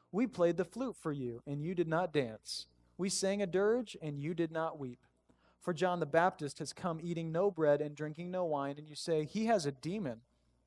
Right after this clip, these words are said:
The Son of Man has come eating and drinking, and you say, 'Look at him, a glutton and a drunkard, a friend of tax collectors and sinners.'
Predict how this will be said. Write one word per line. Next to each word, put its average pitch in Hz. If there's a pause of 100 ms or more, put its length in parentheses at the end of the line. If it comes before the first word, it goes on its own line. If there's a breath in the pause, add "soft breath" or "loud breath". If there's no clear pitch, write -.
(300)
The 170
Son 196
of 165
Man 180
has 165
come 170
eating 175
and 156
drinking, 165
and 151
you 156
say, 151
'Look 196
at 165
him, 185
a 139
glutton 202
and 165
a 143
drunkard, 147
a 120
friend 170
of 143
tax 170
collectors 196
and 139
sinners.' 131